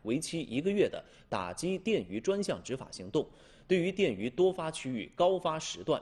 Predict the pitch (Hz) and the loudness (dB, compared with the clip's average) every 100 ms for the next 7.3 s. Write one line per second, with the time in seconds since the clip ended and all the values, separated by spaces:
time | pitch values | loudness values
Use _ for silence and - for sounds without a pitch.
0 | - 131 117 87 - 80 - 104 95 76 | -4 -2 0 0 -6 -10 -6 -4 -4 -6
1 | - - 220 104 92 98 76 71 71 65 | -6 -4 -2 -4 -6 -6 -8 -12 -16 -16
2 | - - - 110 104 - 90 92 98 85 | -18 -20 -4 0 0 -2 -6 -2 -4 -4
3 | 101 90 95 - 151 196 - 73 - 107 | -8 -6 -8 -6 -2 -2 -4 -10 -12 -6
4 | 165 233 135 - - 52 - - - - | -2 0 -2 -8 -14 -14 -14 -20 -20 -20
5 | - 123 202 214 208 - 147 135 90 - | -2 2 4 4 2 2 -4 -4 -8 -4
6 | 156 214 127 107 120 - 120 120 - - | -2 0 0 -2 -2 -4 -4 -4 -2 -4
7 | 208 101 | -2 -4